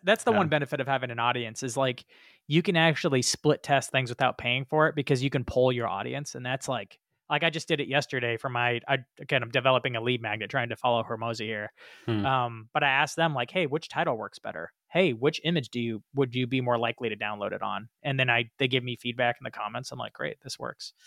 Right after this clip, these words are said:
Speaker 2: Yeah.
Speaker 1: Um,
Speaker 2: That's pretty
Speaker 1: then
Speaker 2: nice.
Speaker 1: that way you can have a reasonable belief that the lead magnet you put time into is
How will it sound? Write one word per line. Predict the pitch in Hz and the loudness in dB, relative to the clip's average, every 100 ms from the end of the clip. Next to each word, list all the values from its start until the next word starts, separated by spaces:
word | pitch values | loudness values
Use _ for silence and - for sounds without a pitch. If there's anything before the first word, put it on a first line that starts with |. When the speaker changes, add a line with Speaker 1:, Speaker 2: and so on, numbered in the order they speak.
| - _ - - | -20 _ -16 -8
Speaker 2:
Yeah. | 104 127 120 113 | -2 2 2 0
Speaker 1:
Um, | 104 104 _ - | -4 -14 _ -4
Speaker 2:
That's | 107 | -4
pretty | - 135 | 0 0
Speaker 1:
then | 98 | 0
Speaker 2:
nice. | 120 | 2
Speaker 1:
that | 135 120 | 0 2
way | 131 | -2
you | 123 | 0
can | 123 | 0
have | 127 | 0
a | 123 | -2
reasonable | 117 131 131 123 123 | -2 -4 -4 -4 -4
belief | 117 117 127 - | -4 -4 -4 -4
that | 123 110 _ - | -4 -4 _ -6
the | 117 | -4
lead | 127 139 131 | 0 2 2
magnet | 123 127 110 | 2 0 -2
you | 127 | -2
put | - 110 | -2 -2
time | 127 131 120 | 0 0 0
into | 113 107 107 104 | -4 -2 -2 -2
is | 104 107 | -4 -6